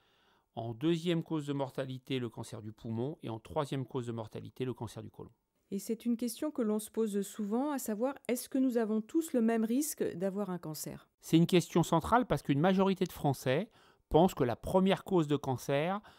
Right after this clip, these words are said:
Speaker 1: euh, est génétique, donc les facteurs héréditaires. C'est faux, puisque les facteurs génétiques ou héréditaires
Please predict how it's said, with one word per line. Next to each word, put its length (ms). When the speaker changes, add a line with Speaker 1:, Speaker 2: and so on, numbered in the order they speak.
Speaker 1:
euh, 220
est 80
génétique, 680
donc 200
les 80
facteurs 440
héréditaires. 640
C'est 240
faux, 400
puisque 340
les 80
facteurs 380
génétiques 520
ou 60
héréditaires 640